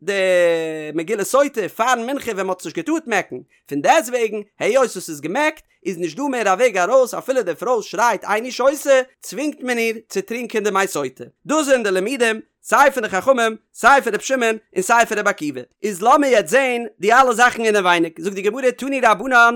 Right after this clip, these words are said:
מען האט געלערנט אין רבי עשה. אין דער ערשטער תנא, וואס רעדט אין דער רבי עשה, דאס איז רבי עקיבא. זאגט רבי עקיבא,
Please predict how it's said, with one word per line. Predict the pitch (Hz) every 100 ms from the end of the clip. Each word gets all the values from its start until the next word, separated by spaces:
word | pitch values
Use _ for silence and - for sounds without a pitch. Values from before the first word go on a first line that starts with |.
| 214
מען | 185 208
האט |
געלערנט | 220 247 220
אין | 220
רבי | 202 196
עשה. | 185 180 - _ -
אין | 196
דער | 202
ערשטער | 269 - 220
תנא, | 208 254 233
וואס | 214 220
רעדט | 240 220
אין | 202
דער | 185
רבי | 202 233
עשה, | 220 254 254 _ -
דאס | 226 233
איז | 226
רבי | 226
עקיבא. | 226 262 247 214 202 _
זאגט | 180 226
רבי | 226 214
עקיבא, | 214 269 226